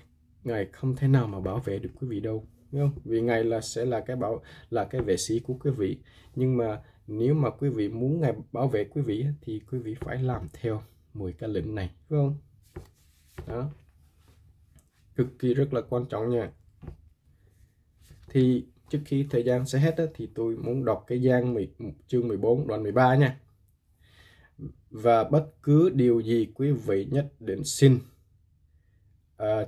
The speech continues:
trong cái danh của tôi mà tôi sẽ, mà tôi sẽ làm", thấy không? Thì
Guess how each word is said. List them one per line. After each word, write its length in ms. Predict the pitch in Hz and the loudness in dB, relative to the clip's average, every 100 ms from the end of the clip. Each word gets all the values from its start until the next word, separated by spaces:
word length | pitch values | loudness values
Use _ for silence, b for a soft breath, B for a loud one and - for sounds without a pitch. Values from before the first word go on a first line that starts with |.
| - | 0
trong 280 | 127 127 123 | 2 2 0
cái 220 | 135 139 | 0 2
danh 320 | 127 123 127 - | 4 4 2 -2
của 160 | 107 - | -6 0
tôi 360 | 127 123 110 - _ _ _ _ _ _ _ _ _ _ _ _ - | 6 6 6 2 _ _ _ _ _ _ _ _ _ _ _ _ -6
mà 180 | 113 98 - | -4 -2 4
tôi 220 | 120 123 | 4 4
sẽ, 220 | - 127 - - _ _ - | 0 -2 -2 -10 _ _ -10
mà 160 | 113 107 | -8 -4
tôi 160 | 120 117 | -4 -4
sẽ 200 | - 120 | -4 2
làm", 320 | 120 110 82 76 _ _ _ _ _ | 4 4 0 -8 _ _ _ _ _
thấy 80 | 113 | -6
không? 140 | 117 - _ - - _ _ _ b b b b | -6 -6 _ -20 -20 _ _ _ b b b b
Thì 320 | - 139 127 | 2 4 4